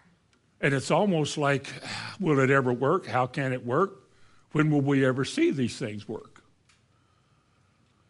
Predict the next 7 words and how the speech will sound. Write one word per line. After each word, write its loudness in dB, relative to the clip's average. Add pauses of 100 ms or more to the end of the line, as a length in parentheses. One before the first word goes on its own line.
(200)
And 0 (220)
to -2
me, 2
it's -4
a -4
faith 2
problem. -6